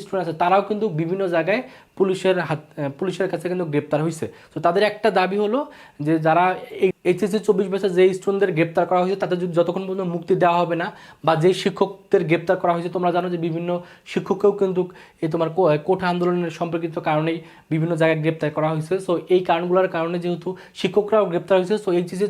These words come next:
চব্বিশ ব্যাচের স্টুডেন্টরা কিন্তু বিভিন্ন কলেজে যারা শিক্ষার্থী আছে তারা বিবৃতি প্রকাশ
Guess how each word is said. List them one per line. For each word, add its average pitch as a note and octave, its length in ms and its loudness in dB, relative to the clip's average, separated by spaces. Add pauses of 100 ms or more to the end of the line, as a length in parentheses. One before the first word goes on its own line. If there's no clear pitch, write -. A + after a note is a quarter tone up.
চব্বিশ F#3 240 0
ব্যাচের F3+ 240 0
স্টুডেন্টরা F3 300 -6
কিন্তু F3 160 -4 (460)
বিভিন্ন F#3 260 2
কলেজে F#3 320 0
যারা F3 180 0
শিক্ষার্থী F3 400 -4
আছে F#3 180 -2
তারা F3 180 -2
বিবৃতি F3+ 300 -2
প্রকাশ F3 280 -4